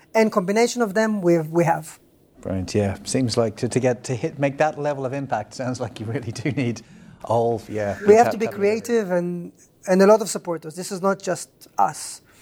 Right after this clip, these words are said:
Speaker 1: All of them have supported us. Some of them supported us in really hard times where we really needed them, um, from the governments to the different institutions, uh, and some of them are supporting us to scale. So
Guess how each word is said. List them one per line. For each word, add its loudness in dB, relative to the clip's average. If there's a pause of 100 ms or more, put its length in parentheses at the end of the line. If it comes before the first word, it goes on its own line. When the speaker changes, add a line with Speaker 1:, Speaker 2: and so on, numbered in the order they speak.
(280)
Speaker 1:
All 6
of 4
them -2
have -6
supported -4
us. 4
Some 0
of 4
them 2
supported 0
us 2
in -6
really 4
hard 4
times 2
where -8 (380)
we 0
really 6
needed 6
them, 4 (400)
um, -4
from -2
the 0
governments 2
to -10
the -8
different -2
institutions, -2 (380)
uh, 4
and 2
some 4
of -6
them -2
are -2
supporting -6
us -4
to -12
scale. 0
So -2